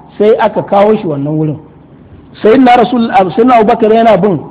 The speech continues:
manzon Allah sallallahu ta'ala alaihi wasallama. Sai na Abubakar yana biye da abin nan, sai na Umar yana biye da sai na Abubakar a wannan ɗaki na Sayyida Aisha. Kun gane ko? Shi kuma ɗakin yana ina?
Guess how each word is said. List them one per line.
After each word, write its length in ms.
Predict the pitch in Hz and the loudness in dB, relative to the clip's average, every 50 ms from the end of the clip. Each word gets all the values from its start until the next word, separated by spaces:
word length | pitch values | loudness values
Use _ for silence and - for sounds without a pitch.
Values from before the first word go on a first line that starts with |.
| - - - | -20 -18 -12
manzon 240 | 160 160 160 160 190 - | -10 -8 -4 -2 -2 -2
Allah 260 | 208 208 202 196 185 - - | 0 0 0 0 -2 -2 -2
sallallahu 320 | 196 190 185 175 170 - | -4 0 0 -2 -2 0
ta'ala 180 | 160 160 170 170 | -2 -2 -2 -2
alaihi 160 | 160 160 151 - | -4 -4 -8 -8
wasallama. 380 | - 156 151 151 147 143 127 - - - - - - - - - - - - - - | -8 -8 -6 -6 -6 -8 -8 -10 -16 -20 -20 -20 -20 -20 -20 -20 -20 -20 -20 -8 -4
Sai 120 | 202 240 247 | -2 0 2
na 100 | 247 233 233 | 2 2 2
Abubakar 340 | 214 226 233 233 233 208 208 | 2 0 0 -2 -2 -2 0
yana 240 | 214 220 233 220 202 | 0 2 2 2 0
biye 220 | 147 180 214 214 202 | 0 0 0 2 2
da 280 | 220 202 208 - - - | 2 0 -2 -4 -6 -6
abin 240 | 180 175 214 240 233 | -4 -2 -2 -2 0
nan, 200 | 214 175 156 151 - | 0 -2 -2 -2 -2
sai 120 | 220 233 | 0 0
na 120 | 226 214 226 233 | 2 0 0 0
Umar 160 | 233 226 208 | 0 0 2
yana 240 | 208 220 220 220 202 | 2 2 2 2 0
biye 320 | 156 156 196 214 240 392 - - - - - - - - - - - - | 0 -2 -2 -2 -2 -2 -4 -10 -20 -20 -20 -20 -20 -20 -20 -20 -18 -10
da 540 | 170 160 196 202 202 202 202 - - - - - - | -2 0 0 2 2 0 -2 -6 -12 -18 -16 -6 -4
sai 120 | 190 202 | -2 -2
na 160 | 202 196 202 185 | 0 0 0 0
Abubakar 460 | 180 175 196 202 196 - 190 196 196 | 0 2 0 0 0 0 -2 -2 -2
a 60 | 156 156 | -2 -4
wannan 280 | 156 151 160 180 185 170 | -2 -2 -2 -4 -2 0
ɗaki 280 | 202 202 202 - 180 170 | 0 0 0 -2 -2 -4
na 100 | 175 175 | -4 -4
Sayyida 320 | 175 214 185 160 147 123 | -4 -6 -6 -6 -6 -6
Aisha. 340 | 143 160 135 117 - 110 - - - - - - - - - - - - - - - - - - - - - - - - - - | -8 -8 -10 -10 -14 -18 -20 -20 -20 -20 -20 -20 -20 -20 -20 -20 -20 -20 -20 -20 -20 -20 -20 -20 -20 -20 -20 -20 -20 -20 -10 -6
Kun 120 | 165 180 | -4 0
gane 240 | 190 196 196 175 156 | 2 2 2 0 -2
ko? 340 | - 175 190 190 - - - - | -2 -4 -6 -6 -8 -16 -20 -18
Shi 160 | - - 233 | -8 -4 -4
kuma 280 | 254 220 277 262 277 311 | -4 -2 0 -2 0 0
ɗakin 320 | 285 277 269 - - 226 214 | 0 0 0 0 -2 -2 -2
yana 160 | 220 226 220 185 175 | -2 0 -2 -2 -2
ina? 160 | 175 180 | -2 -2